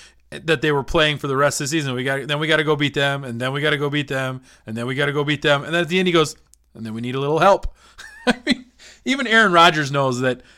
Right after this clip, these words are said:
getting into the playoffs for this Packers team is it's not very likely. I, I think they're, they might actually be in the same scenario as the Broncos, right?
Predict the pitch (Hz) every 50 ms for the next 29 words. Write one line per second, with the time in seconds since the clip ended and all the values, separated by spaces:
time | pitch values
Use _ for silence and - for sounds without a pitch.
0 | _ _ - - 220 226 226 247 240 220 196 180 151 - 170 175 156 139 131 -
1 | - 147 143 143 131 - - 147 139 139 - 170 170 - - 143 127 123 123 127
2 | - 160 147 143 135 123 113 - - _ - _ _ _ _ _ _ _ _ _
3 | - - - - - 185 180 - 170 180 220 214 196 175 165 190 190 175 165 156
4 | 143 135 135 123 - 117 104 92 101 131 - - 190 165 233 254 - - 233 233
5 | 196 175 196 220 262 285 240 202 190 185 180 - - 170 147 170 160 143 131 -
6 | - 170 165 156 - - 147 143 147 147 143 131 127 127 117 107 120 95 117 117
7 | 113 107 104 - 85 80 - - 117 123 131 127